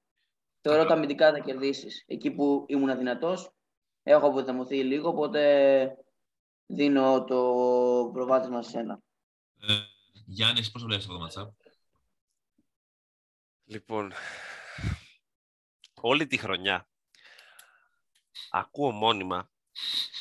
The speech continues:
Speaker 1: <laughs>
Speaker 3: σχόλια του τύπου «Φέτος είναι η χρονιά μου», «Κάντε στην άκρη»,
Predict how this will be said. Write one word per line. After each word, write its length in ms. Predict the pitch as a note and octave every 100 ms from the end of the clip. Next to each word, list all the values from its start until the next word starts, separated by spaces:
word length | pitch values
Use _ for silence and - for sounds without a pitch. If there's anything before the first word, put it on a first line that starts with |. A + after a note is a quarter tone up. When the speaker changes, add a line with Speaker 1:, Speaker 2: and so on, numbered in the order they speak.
| - -
Speaker 1:
<laughs> 1000 | B2 - - A2+ - A2+ - _ _ -
Speaker 3:
σχόλια 400 | - C3 C3+ B2+
του 140 | A2 G#2+
τύπου 480 | B2 - - - _ _ _
«Φέτος 460 | - - A2 G2 -
είναι 120 | F#2
η 20 |
χρονιά 500 | F2 E2+ D#2+ E2 G#2+
μου», 340 | B2+ C3 C3+ C#3+ _ _
«Κάντε 320 | - G3+ -
στην 340 | - - E2 F#2+
άκρη», 640 | C3+ - C3 C3+ C#3